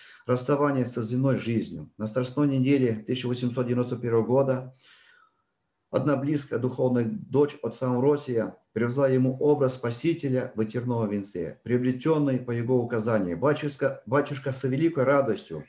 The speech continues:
принял икону и сказал: "На что же лучше этого тернового венца?" И поцеловал образ, затем прибавил: "Хорошо быть у Христа Спасителя, но еще много лучше пострадать за него на этом кресте".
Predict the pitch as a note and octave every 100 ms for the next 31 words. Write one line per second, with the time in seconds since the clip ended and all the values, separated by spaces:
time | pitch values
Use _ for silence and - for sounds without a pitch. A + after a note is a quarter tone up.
0 | _ - B2 C3 C3 B2+ A#2 D3 C#3 -
1 | A2+ - G#2+ G#2 F2+ F2+ - - - -
2 | - - _ - A#2 A#2+ F3 F#3 D#3+ -
3 | A#2 D#3 - C#3+ - C3+ C3 A2+ A2+ -
4 | B2+ A#2 B2+ A#2+ A2+ G#2+ G#2 G2+ F2+ D#2
5 | - _ _ _ _ _ C#3+ C#3 C3+ C#3+
6 | C#3 C3+ - D3 D3 A2+ F2 A2+ A2+ C#3+
7 | B2+ A2+ G#2+ G#2+ F#2 F2+ - - A#2+ A2
8 | F3 F3 D3 C3+ - G#2 A2 G#2+ - A#2+
9 | - F2+ - A2+ A#2 E2+ E2 A#2 B2+ B2+
10 | E3 D#3+ E3 D3+ D#3 D#3 D#3+ - C#3 C3+
11 | C3 C3 C3 B2 D3+ C#3+ C3+ B2+ B2 A#2
12 | G#2+ - _ _ _ _ - A2 - B2
13 | A#2+ G#2 G2+ F#2+ - D#2+